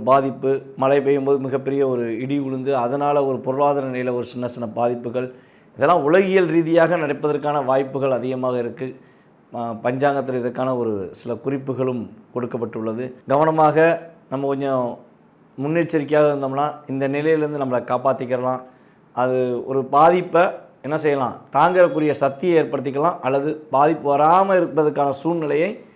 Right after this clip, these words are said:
நம்ம வழிபாடு மூலமாகவோ ஏதோ ஒரு விஷயத்துல நம்ம செஞ்சுக்கலாங்கிறத தெளிவா சொல்றேன். வாங்க, பன்னெண்டு ராசி நேயர்களுக்கும் எவ்வாறு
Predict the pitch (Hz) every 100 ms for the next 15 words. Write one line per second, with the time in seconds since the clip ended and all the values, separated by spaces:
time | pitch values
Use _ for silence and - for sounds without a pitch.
0 | _ _ - 139 143 139 131 120 120 160
1 | 156 147 139 135 127 127 127 156 135 139
2 | 143 123 - 131 131 143 131 107 110 110
3 | 117 117 113 107 107 151 120 95 78 -
4 | _ _ 123 127 123 117 101 98 131 -
5 | - _ _ - 143 143 180 - - 147
6 | 196 202 185 175 185 175 175 170 160 151
7 | 147 196 190 151 160 175